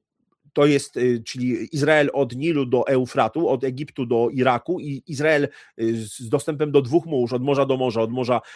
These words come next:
e, Czerwonego do Morza, e, Śródziemnego, ewentualne jeszcze przekopanie kanału Ben Guriona, uczynienie Izraela najsilniejszym, e, państwem, mocarstwem bliskowschodnim, oznaczałoby, że i-,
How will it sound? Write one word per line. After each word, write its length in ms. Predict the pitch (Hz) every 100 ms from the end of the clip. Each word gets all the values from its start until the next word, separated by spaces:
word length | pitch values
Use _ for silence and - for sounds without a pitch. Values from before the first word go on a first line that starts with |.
| - _
e, 140 | 113 113
Czerwonego 500 | 147 127 131 139 135
do 100 | 127
Morza, 320 | 131 123 120 -
e, 80 | 123
Śródziemnego, 840 | - 143 127 139 127 104 113 131
ewentualne 440 | 127 120 135 135
jeszcze 180 | 127 -
przekopanie 520 | - 135 135 135 147
kanału 320 | 127 131 135
Ben 220 | 120 139 139
Guriona, 540 | 139 131 117 110 135 - -
uczynienie 480 | - 147 143 139 143
Izraela 420 | 131 127 135 143
najsilniejszym, 720 | 131 135 - 139 151 - 131 120 _ _
e, 100 | 90
państwem, 440 | - 131 156 - 123
mocarstwem 560 | 123 - 143 - 135
bliskowschodnim, 800 | 120 139 - 135 - 127 110 175 - - -
oznaczałoby, 580 | 135 147 147 143 143
że 160 | 127 135
i-, 260 | - 127